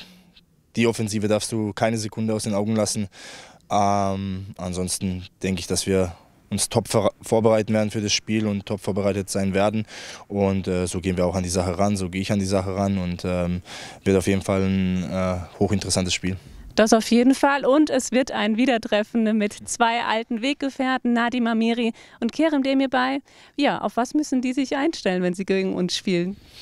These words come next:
Speaker 1: Ja, ich meine, wir kennen uns gut. Äh, es kann ein Vorteil sein. Ähm, für die, vielleicht auch für uns. Ähm,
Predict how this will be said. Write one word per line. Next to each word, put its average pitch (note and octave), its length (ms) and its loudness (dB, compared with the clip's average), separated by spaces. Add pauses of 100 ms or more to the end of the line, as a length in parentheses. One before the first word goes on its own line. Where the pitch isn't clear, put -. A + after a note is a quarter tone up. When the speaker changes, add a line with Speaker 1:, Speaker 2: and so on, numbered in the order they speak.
(1300)
Speaker 1:
Ja, C3+ 220 6
ich - 220 2
meine, C3 320 6
wir A#2+ 60 4
kennen D3 220 2
uns D3+ 180 0
gut. F3 220 2 (280)
Äh, A#2+ 340 2
es A#2 160 -4
kann B2 180 -2
ein A#2 60 -4
Vorteil B2+ 340 0
sein. C3+ 280 0 (200)
Ähm, A2 760 0 (300)
für A2 200 -4
die, A2 160 -2
vielleicht G2+ 300 -2
auch G#2 100 2
für G#2 160 -4
uns. B2+ 260 -2
Ähm, G#2 380 2